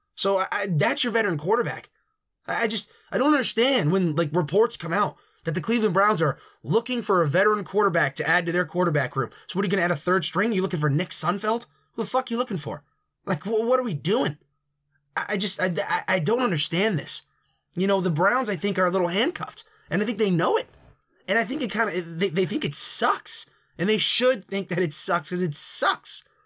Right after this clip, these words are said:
It sucks right now. You're handcuffed with Baker Mayfield. You gave Case Keenum a lot of money to be your backup. You, you, you can't go out and pay another quarter-, your quarterback room is already pretty expensive 'cause now you're paying, now you're Baker Mayfield's third, uh, fifth year option,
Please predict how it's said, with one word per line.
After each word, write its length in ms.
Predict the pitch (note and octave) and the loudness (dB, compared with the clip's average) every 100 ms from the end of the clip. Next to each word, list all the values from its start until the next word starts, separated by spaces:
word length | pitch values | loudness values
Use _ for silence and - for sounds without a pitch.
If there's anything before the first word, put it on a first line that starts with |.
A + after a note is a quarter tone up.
| _ _ _ D#3 | _ _ _ -4
It 120 | D3 | -2
sucks 380 | - G#3 - E3+ | 0 -2 -2 -2
right 140 | D3+ | 0
now. 80 | D3+ | 2
You're 140 | C#3+ | 0
handcuffed 480 | C#3 F#3 F3+ F3+ E3+ | 0 0 0 -2 -2
with 80 | D3 | 0
Baker 260 | D#3 D3+ | 0 0
Mayfield. 460 | C#3 B2 - D#2 - _ - - | 0 -2 -6 -10 -12 _ -20 -8
You 100 | D3+ | -2
gave 240 | D3+ F#3+ D3 | 0 0 0
Case 240 | A3+ A3 | 0 0
Keenum 240 | A#3 G#3+ | 0 0
a 40 | D#3 | 2
lot 300 | C#3 E3 G3 | 2 2 2
of 60 | |
money 160 | G3 G3+ | 2 0
to 60 | F3+ | 0
be 80 | F#3 | 0
your 80 | |
backup. 540 | F#3 G#3+ - F3 E3+ - _ _ _ | 0 0 0 0 -2 -6 _ _ _
You, 100 | D3+ | -6
you, 180 | D3+ F3+ | -4 -2
you 160 | D#3 F#3+ | -4 -2
can't 220 | A3+ A#3 | -2 0
go 140 | G3+ | 0
out 80 | G3+ | 0
and 80 | D3+ | -2
pay 220 | - G3+ | 0 2
another 220 | G3+ F3 | 2 2
quarter-, 300 | D3 F#3+ G#3+ | -2 -2 -2
your 100 | D#3+ | -4
quarterback 440 | D3+ B3+ A#3 G3+ F#3+ | -4 -2 0 -2 0
room 160 | A#3+ | 0
is 100 | A3 | 2
already 240 | D3+ F#3 G3+ | 2 0 -2
pretty 220 | F3+ F#3 | -2 -4
expensive 580 | C3+ - D#3+ G#3+ C#3 A#2 - - - | -2 -2 -2 -2 -4 -6 -14 -20 -8
'cause 160 | F#3+ F3+ | -4 0
now 120 | G3 | 0
you're 120 | A3 | 0
paying, 260 | G3 G3 F3 | 2 2 2
now 180 | F3 | 0
you're 80 | G3+ | 0
Baker 220 | F3+ F3 | 0 0
Mayfield's 480 | F3+ F3+ F3 D3 - - _ - | 0 0 0 -2 -4 -10 _ -2
third, 320 | D3+ B2 A#2 | -2 -2 -8
uh, 100 | C3 | -6
fifth 200 | C3 F#3+ | -4 -4
year 160 | D3+ D3 | 0 0
option, 320 | F3 - B2 | 0 -2 -8